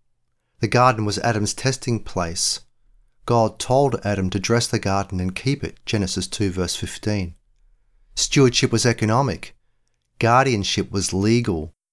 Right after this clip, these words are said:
Stewardship involved increasing the value of the property. This was the meaning of dress. Guardianship involved defending God's property from unlawful invasion.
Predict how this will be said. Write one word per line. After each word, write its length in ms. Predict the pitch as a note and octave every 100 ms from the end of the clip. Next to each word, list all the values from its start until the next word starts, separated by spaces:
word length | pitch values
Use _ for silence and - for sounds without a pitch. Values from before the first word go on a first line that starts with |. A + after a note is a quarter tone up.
| _ _ -
Stewardship 640 | - - E3+ F#3 - -
involved 460 | A2 G#2 A2+ G#2+ G#2+
increasing 500 | G2+ B2+ B2 - G#2+
the 80 |
value 460 | F#2+ G#2+ A#2+ C#3 G#2+
of 100 | F#2
the 80 | G#2+
property. 640 | - B2 - A2 D#2+ D2+ - _ _
This 180 | E3+ -
was 160 | D3 B2+
the 80 |
meaning 340 | A#2+ A#2+ A#2+ A2+
of 280 | G#2+ G#2+ - - -
dress. 720 | G#2+ A#2 B2+ - - - - - _ _ _ _ _ _ -
Guardianship 640 | A#2 B2+ B2 A#2+ B2 A#2+
involved 420 | A2+ A2+ A2+ A2+
defending 640 | - - C#3 E3 F3 A#2
God's 300 | G2+ F#2+ F#2
property 500 | - - C#3 C#3+ G#2+
from 240 | F#2 G#2 G2
unlawful 680 | A#2 G#2+ G2+ G#2 G#2+ A#2 G#2
invasion. 920 | A2+ G#2 F#2 A2+ C3 C#3+ - D#2+